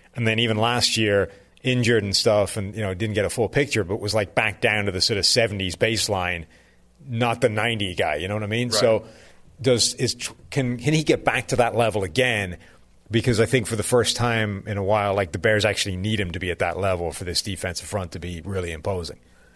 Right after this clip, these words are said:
Speaker 2: Yeah, so let's wrap it up on the Bears. You seem optimistic?
Speaker 1: <sighs> I, I don't, I don't know if I'd go as far as saying optimistic, but I can, there's a bunch of teams where, you know, you're,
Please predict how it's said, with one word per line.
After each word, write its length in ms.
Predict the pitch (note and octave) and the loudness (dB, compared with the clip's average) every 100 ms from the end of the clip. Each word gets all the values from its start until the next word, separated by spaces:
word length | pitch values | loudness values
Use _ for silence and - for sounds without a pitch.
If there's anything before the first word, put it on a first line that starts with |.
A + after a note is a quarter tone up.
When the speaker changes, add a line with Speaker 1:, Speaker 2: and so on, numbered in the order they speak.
| - | -10
Speaker 2:
Yeah, 120 | E2+ | -8
so 140 | - A#2+ | -2 0
let's 140 | B2+ | 2
wrap 240 | C3+ C3 A#2 | 2 2 4
it 60 | |
up 100 | A2+ | 2
on 80 | A2+ | 0
the 60 | G2 | 0
Bears. 360 | G#2+ F#2+ F#2 | 0 0 -2
You 140 | A#2+ C3 | -10 -6
seem 840 | - E3+ D#3 D#3+ D#3+ D#3+ D#3 D#3 - _ _ _ - | -4 -2 -2 -2 -4 -6 -8 -12 -14 _ _ _ -2
optimistic? 920 | C3 C3+ C#3 F3+ F#3 G#3 G3+ G3+ - - _ _ | -2 0 -2 -2 0 0 0 -2 -20 -20 _ _
Speaker 1:
<sighs> 520 | - - - - - | -10 -6 -6 -8 -6
I, 120 | - - - _ _ _ _ _ - | -4 -4 -10 _ _ _ _ _ -4
I 120 | E3 | -2
don't, 340 | G#3+ A#3 D#3+ - | -2 -4 -6 -8
I 140 | - D#3 | -4 0
don't 100 | A3+ | 2
know 80 | |
if 100 | G#3+ | 2
I'd 100 | G3 | 2
go 140 | E3 D#3+ | 4 4
as 100 | - | 4
far 220 | C#3+ B2+ | 4 4
as 100 | A2 | 4
saying 200 | B2+ A2+ | 2 0
optimistic, 800 | A2 A2+ G#2 G2+ G#2 - E2 - | 0 -2 -2 0 0 0 -2 -2
but 120 | A#2+ | 0
I 80 | B2 | 2
can, 220 | B2+ B2+ - - - - | 2 -2 -4 -20 -20 -2
there's 140 | C#3 C3 | 4 4
a 60 | |
bunch 220 | E3+ G3 | 4 2
of 80 | C3+ | 2
teams 380 | - D3 C3 A2 | 4 4 4 4
where, 220 | B2+ A2+ | 4 4
you 140 | A2 A2+ | 4 2
know, 100 | G#2 | 0
you're, 340 | G#2 G#2 F2+ | 2 0 -2